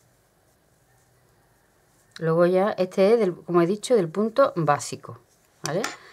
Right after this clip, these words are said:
Luego ya según el punto que se haga, que ya lo iremos aprendiendo en otra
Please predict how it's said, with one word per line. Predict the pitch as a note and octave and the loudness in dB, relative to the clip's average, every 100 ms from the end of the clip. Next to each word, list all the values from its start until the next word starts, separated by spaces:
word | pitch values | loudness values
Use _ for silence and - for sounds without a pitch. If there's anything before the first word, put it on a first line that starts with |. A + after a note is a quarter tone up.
| - - | -20 -2
Luego | D#3+ F3 | 4 4
ya | F3 | 4
según | F3 D#3 F#3+ | 2 2 4
el | F3+ | 4
punto | F3 E3 D#3+ | 2 -2 0
que | D#3+ | -4
se | D#3+ | 0
haga, | E3 D#3 | 2 2
que | C#3 | 0
ya | C#3+ | 0
lo | D#3 D3+ | 2 2
iremos | D#3 E3 D#3+ | 2 2 0
aprendiendo | D3+ D3 D3+ F3 F3 C#3 - - - - - | 0 -2 4 4 4 0 -8 -18 -20 -20 -8
en | D#3 D3+ | -4 -2
otra | D3+ E3 D#3+ D#3 D#3 D3 | -2 -2 0 2 0 -2